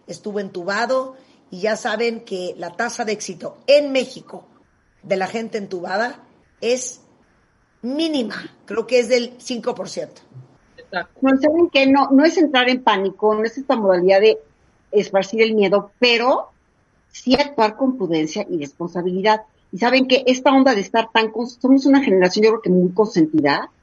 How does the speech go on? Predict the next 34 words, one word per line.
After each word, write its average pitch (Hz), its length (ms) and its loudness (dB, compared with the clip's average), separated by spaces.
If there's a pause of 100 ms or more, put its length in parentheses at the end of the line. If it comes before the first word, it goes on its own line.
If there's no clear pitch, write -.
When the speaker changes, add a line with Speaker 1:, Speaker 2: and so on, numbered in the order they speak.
(420)
Speaker 3:
porque 196 300 2
saben 247 300 2
que 247 80 0 (120)
han 240 160 0
habido 254 240 4
generaciones 190 640 4
de 196 80 4
abuelos 196 440 4
que 190 120 -4
se 196 80 0
han 185 60 2
guardado 185 400 4
en 170 100 0
las 170 160 2
guerras 190 520 0 (260)
por 202 140 2
resiliencia, 202 800 4
con 175 160 -2
paz, 208 360 2
con, 196 260 0 (400)
y 208 100 0
lo 214 140 6
haces 277 360 2
con 185 140 -2
estrategia. 180 680 -2 (320)
Y 208 120 -2
no 233 160 4
entiendo 262 380 4 (140)
por 262 360 -4
qué 214 260 4 (140)
esta 208 580 0
onda 190 380 4
de 170 300 2 (260)
estar 190 480 0